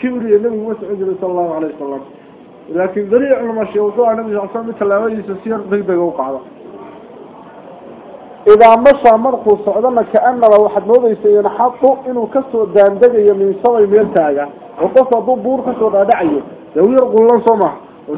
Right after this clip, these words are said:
si wuxuu hore yar dugdugayo kale ayuu ahaanayaa. Qaab noocaas ah nabigu sallallahu alayhi wasallam. وإذا التفت مرخ وحد ديمون يجنا،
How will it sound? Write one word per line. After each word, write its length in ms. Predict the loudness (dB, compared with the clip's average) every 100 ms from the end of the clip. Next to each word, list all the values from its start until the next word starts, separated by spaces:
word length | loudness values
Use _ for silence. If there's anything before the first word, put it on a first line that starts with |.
| -10
si 60 | -6
wuxuu 200 | -6 -2
hore 260 | -2 0 -2
yar 80 |
dugdugayo 500 | -4 -8 -4 -2 -2
kale 240 | 0 0 -2 -10 -6
ayuu 180 | -2 0 0
ahaanayaa. 460 | 0 -2 -4 -6 -10 -4 4
Qaab 180 | 4
noocaas 340 | 4 0 -2 -2
ah 100 | -2
nabigu 200 | -2 -2
sallallahu 340 | -2 0 0
alayhi 160 | 0 -4
wasallam. 220 | -10 -14 -20 -20 -20 -20 -20 -6
وإذا 440 | 0 2 2 4 4
التفت 560 | 2 0 2 0 -2
مرخ 340 | -6 -6 -8 -6
وحد 400 | -6 -6 -2 2
ديمون 440 | 2 2 -2 0
يجنا، 320 | 2 0 -2